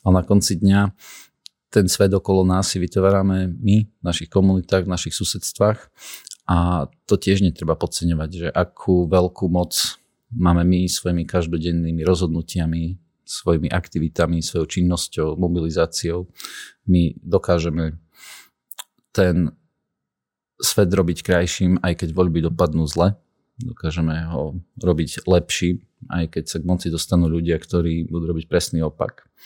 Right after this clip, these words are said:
A som presvedčený, že ak to bude potrebné, tak sa dokážeme opäť, e, zmobilizovať v takých číslach, ktoré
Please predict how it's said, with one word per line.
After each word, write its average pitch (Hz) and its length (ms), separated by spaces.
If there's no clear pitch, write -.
A 82 240
som 85 160
presvedčený, 87 560
že 82 80
ak - 80
to - 80
bude 87 240
potrebné, 85 400
tak - 240
sa 87 80
dokážeme 85 480
opäť, 82 480
e, 82 160
zmobilizovať 82 960
v - 80
takých 78 320
číslach, 90 480
ktoré 85 480